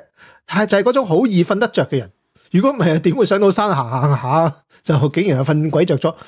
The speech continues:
瞓鬼着咗呢，跟住，嘛，醒返，竟然唔知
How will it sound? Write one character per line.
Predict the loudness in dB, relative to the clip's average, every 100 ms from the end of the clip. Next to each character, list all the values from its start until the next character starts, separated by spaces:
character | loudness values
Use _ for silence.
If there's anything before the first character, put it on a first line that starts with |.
| -10 -4
瞓 | -2 0
鬼 | 0
着 | 0 0
咗 | 0 0
呢， | 0 -4 -4
跟 | -2
住， | 2 0 0 -6 -20 -20 -20 -20 _ _ -6
嘛， | -2 -2 -2
醒 | 0 0 2
返， | 0 -2 -6 -4
竟 | -2
然 | 2 2 2 -2 _ _
唔 | 2
知 | 4